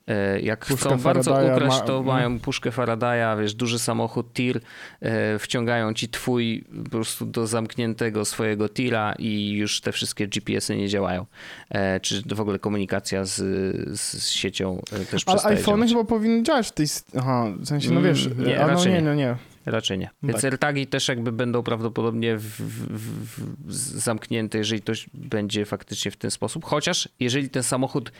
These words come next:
Speaker 1: wyjedzie po jakimś czasie, no, z tej puszki, e, a, a ma gdzieś AirTaga, to prawdopodobnie, wiesz, złodziej nie, trudniej mu będzie znaleźć tą małą pastylkę versus wiedzieć,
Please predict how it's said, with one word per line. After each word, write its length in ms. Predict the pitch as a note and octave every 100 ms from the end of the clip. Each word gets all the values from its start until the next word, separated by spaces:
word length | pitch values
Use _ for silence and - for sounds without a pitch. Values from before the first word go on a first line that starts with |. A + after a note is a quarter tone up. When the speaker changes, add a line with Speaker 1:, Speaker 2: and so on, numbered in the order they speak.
| -
Speaker 1:
wyjedzie 720 | A2 B2 A#2+ C3 C3 A#2 A2+ - - - - _
po 60 | A#2+
jakimś 360 | A2+ A#2+ -
czasie, 400 | - A2+ - G#2+
no, 140 | G#2 G#2
z 160 | -
tej 200 | - A2
puszki, 500 | - A2 - - D#3 - - - - _ -
e, 760 | G2+ G2 G2 G2 G2 F#2 - - _ _ -
a, 800 | A2 G#2+ G#2+ G#2+ G#2 - G#2+ G#2
a 40 |
ma 300 | G#2+ G#2+ A2+
gdzieś 340 | A2+ - A#2+ -
AirTaga, 580 | A#2+ - A2 G2+ B2 C#3+
to 100 | -
prawdopodobnie, 680 | B2 B2 A#2 B2 A#2+ C3+
wiesz, 160 | C3 A2+
złodziej 460 | A2 B2 A#2+ B2+ B2+
nie, 120 | C3 - C3 -
trudniej 380 | D3+ E3+ E3 C#3+
mu 140 | C3
będzie 480 | B2 C3+ A#2+ B2 A#2 - - -
znaleźć 760 | A2+ A2+ B2 B2 A#2 A2+ - -
tą 200 | B2+ A#2
małą 360 | A#2 A#2 A#2
pastylkę 720 | A#2+ A#2 - A#2+ A#2 C3 D#3 D#3 - -
versus 640 | A2+ B2 A#2+ - C3 - - - _ -
wiedzieć, 640 | A2 B2+ B2 B2+ A#2